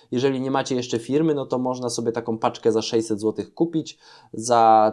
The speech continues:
troszeczkę więcej sprzedać i załapać się w ten pułap, gdzie nie musicie jeszcze otwierać działalności gospodarczej i sobie troszeczkę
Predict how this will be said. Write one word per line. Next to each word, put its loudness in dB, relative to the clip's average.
troszeczkę 0
więcej -2
sprzedać -4
i -2
załapać 4
się 0
w -6
ten -2
pułap, 2
gdzie 0
nie 2
musicie -2
jeszcze -2
otwierać 0
działalności -2
gospodarczej -6
i 0
sobie -2
troszeczkę -2